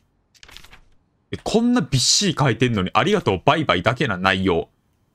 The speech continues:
何書いてん？ほら、他。あ、バイバイ。あ、あ、そうなってる。お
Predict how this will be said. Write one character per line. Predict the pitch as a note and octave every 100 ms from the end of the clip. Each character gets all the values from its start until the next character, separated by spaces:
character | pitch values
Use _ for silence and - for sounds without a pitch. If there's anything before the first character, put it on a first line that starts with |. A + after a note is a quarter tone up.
| _ -
何 | G#2+ D#3+ B3
書 | G3+
い | F2+
て | E2
ん？ |
ほ | E2+ F#2
ら、 | -
他。 | - - F2 - _ _ _ _ _ _ _ A2+
あ、 | G#2+ - _ _ _ _ _ _
バ | A2+
イ |
バ | F#2
イ。 | E2 C#2 _ _ _ _ _ _ _ _
あ、 | F#3+ D#3+ G#3+ A#3+
あ、 | A#3
そ | D#4+
う |
な | C4
っ |
て | -
る。 | F#3 F#3+ - - - _ _ _ _ - - - _
お | _